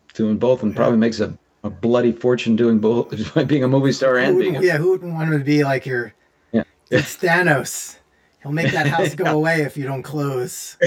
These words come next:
Speaker 1: <laughs> That's
Speaker 2: Snap
Speaker 1: right.
Speaker 2: his fingers.
Speaker 1: <laughs> Yeah.
Speaker 2: All right. So then let's try. I don't, I'm not one to request impressions, but there's always one I, I harass you with,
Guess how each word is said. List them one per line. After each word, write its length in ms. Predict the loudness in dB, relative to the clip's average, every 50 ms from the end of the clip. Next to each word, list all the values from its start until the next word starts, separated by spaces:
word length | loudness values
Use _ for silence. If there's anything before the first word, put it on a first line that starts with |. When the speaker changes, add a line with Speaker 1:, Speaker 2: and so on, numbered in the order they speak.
| -2 -2
Speaker 1:
<laughs> 160 | -8 -2 0
That's 520 | 0 0 2 2 0 0 0 -4 -10 -10
Speaker 2:
Snap 180 | 0 0 0 2
Speaker 1:
right. 100 | 2 0
Speaker 2:
his 220 | 0 0 -2 -6
fingers. 640 | -6 -4 -4 -4 -4 -4 -6 -6 -8 -10 -12 -14 -16 _ _ _ _ _
Speaker 1:
<laughs> 400 | -8 -8 -6 -4 -4 -4 -4 -4 -12 -20 -20 -20 -18 -12 -6 -6 -6 -4 -6 -10 -12 -12 _ -4
Yeah. 160 | -2 0 0
Speaker 2:
All 80 | 0 0
right. 180 | 0 -2 -4 -8 -16 -20
So 240 | -14 -2 0 0 2
then 280 | 2 2 2 2 0 2
let's 520 | 2 2 2 0 -4 -10 -12 -12 -14 -16 _ _ _
try. 460 | _ -10 -6 -4 -2 -2 0 0 0 0
I 160 | 0 -2 0
don't, 400 | 2 2 2 2 0 -2 -8 -14 _ _ _ _
I'm 140 | -8 -4 -2
not 240 | 0 0 0 0
one 180 | 0 0 -2 -2
to 200 | 0 0 0 0
request 760 | 0 -2 -4 -8 -4 -2 -2 -2 -2 -4 -8 -10 -14 -16 -16 -20 _ _ _ _ _ -8
impressions, 1000 | -6 -6 -4 0 2 2 2 2 2 0 0 0 0 -2 -4 -8 -12 -14 -16 -20 _ _ _ _ _ _
but 200 | -2 -2 -2 0
there's 160 | -2 -2 0 0
always 300 | 0 2 2 0 0 0
one 140 | 0 0
I, 220 | 2 2 0 0 -2
I 180 | -2 -2 -2 -2 0
harass 480 | -2 -2 0 0 2 0 0 -2 -4
you 140 | -8 -8 -6
with, 240 | -6 -8 -8 -10